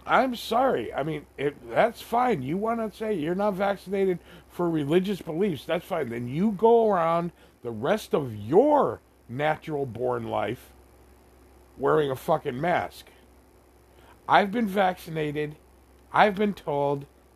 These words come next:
I'm good. Not by the governor, not by the president, by the people that are in charge of infectious diseases. They're the ones that are controlling this.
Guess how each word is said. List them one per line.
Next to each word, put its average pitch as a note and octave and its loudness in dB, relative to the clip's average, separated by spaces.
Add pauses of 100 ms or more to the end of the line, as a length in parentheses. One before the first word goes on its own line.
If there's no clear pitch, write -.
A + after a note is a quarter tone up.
(120)
I'm C#3+ 2
good. A2+ -2 (1900)
Not B2+ 4
by G3+ 4
the G#3 6
governor, G3 2 (180)
not C#3 -2
by G#3 -4
the G3+ -4
president, F#3 -2 (1300)
by C#3+ 2
the D3 0
people G#3 -2
that D#3+ -2
are E3 -6
in D#3 -10
charge D#3+ -8
of C#3 -10
infectious C#3 -10
diseases. A#2+ -10 (760)
They're F3+ 4
the F#3+ 2
ones C#3+ -4 (140)
that C3+ -2
are C3 -4
controlling A#2 -6
this. F#2+ -12